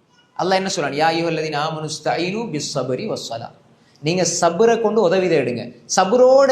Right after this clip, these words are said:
இருந்துட்டு, யா அல்லாஹ், நான் சபுரோட இருக்கிறேன் யா அல்லாஹ் என்ற நீ எ-, எடுத்து விட்டா யா அல்லாஹ், எ-, நான் சபுரோட பொறுமையோட இருக்கிறேன் யா அல்லாஹ்ன்னு நீங்க ஏதாவது ஒண்ணு கேளுங்க,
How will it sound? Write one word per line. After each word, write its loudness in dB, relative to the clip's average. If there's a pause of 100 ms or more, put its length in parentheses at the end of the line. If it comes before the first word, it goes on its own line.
இருந்துட்டு, 0
யா 2
அல்லாஹ், 0
நான் -8
சபுரோட -6
இருக்கிறேன் -6
யா -2
அல்லாஹ் 2 (360)
என்ற 0 (180)
நீ -4
எ-, -2
எடுத்து 0
விட்டா 2
யா 4
அல்லாஹ், 0 (300)
எ-, -8
நான் -2
சபுரோட 0
பொறுமையோட -2
இருக்கிறேன் -4
யா 0
அல்லாஹ்ன்னு -4
நீங்க -14 (120)
ஏதாவது 2
ஒண்ணு -6
கேளுங்க, 0